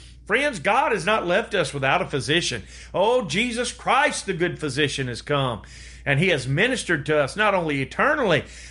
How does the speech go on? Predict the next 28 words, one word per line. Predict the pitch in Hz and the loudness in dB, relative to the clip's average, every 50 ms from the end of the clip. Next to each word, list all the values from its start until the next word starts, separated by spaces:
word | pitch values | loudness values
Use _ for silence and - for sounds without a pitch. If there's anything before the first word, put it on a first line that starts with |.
| - - | -6 -2
but | 214 214 214 214 - - | 0 0 0 -2 -4 -2
as | - 196 196 156 175 | 0 0 0 2 0
we | 196 196 | 0 0
learn | 175 170 180 208 247 277 294 285 262 | 2 2 4 4 4 4 2 2 2
more | 233 226 208 196 175 | 2 2 4 4 2
about | 165 143 180 214 247 262 247 202 | 2 2 2 2 2 2 2 0
him | 185 196 180 156 143 - - - - | 0 0 0 0 -2 -4 -8 -8 -2
in | - 196 202 175 | 0 0 2 2
a | 151 135 | 0 0
spirit-changed | 120 - - - 247 254 254 240 233 233 - - 226 220 214 214 196 165 - | -2 -4 -4 -2 0 2 4 2 2 0 0 0 0 2 2 0 0 -2 -2
heart, | 202 233 247 247 226 208 - | 0 2 4 4 2 2 2
oh, | - 262 311 339 294 262 247 | 2 2 4 4 2 2 2
we | 226 226 202 | 2 0 0
grow | 170 160 147 165 214 214 170 185 - 185 - 269 247 | -2 -4 -4 -2 2 2 4 4 4 2 2 2 2
and | 226 202 190 | 2 2 2
our | 190 185 | 2 2
wounds | 190 196 240 285 302 302 285 262 226 190 - | 2 2 2 2 2 2 2 2 0 -2 -2
heal. | - 208 262 269 269 277 269 262 247 220 180 - - - - - - - - - - - - | -2 0 2 2 4 4 4 4 4 2 2 0 -4 -12 -18 -20 -20 -18 -20 -20 -20 -12 -4
Oh, | - 196 202 185 | 0 2 2 2
how | 160 160 170 160 | 2 4 4 2
wonderful | 143 139 147 160 156 143 135 - - 127 127 | 2 2 2 2 2 0 0 -2 -2 -2 0
it | 127 | 2
is | 127 139 151 160 165 170 170 160 - - - - - - - - - - | 2 2 4 4 4 2 2 0 -4 -8 -12 -16 -18 -20 -18 -18 -2 0
to | 156 139 | 0 0
preach | - - 220 214 185 - - - | 2 2 0 0 0 -2 -2 0
the | 151 131 | 2 2
acceptable | 123 - - - - 185 170 143 135 - 135 131 127 131 135 143 | 2 0 -4 -2 2 4 4 4 2 -2 -4 -2 0 0 0 0
year | 147 160 160 143 127 123 120 127 131 123 - | 0 0 0 0 2 2 0 0 -2 -4 -8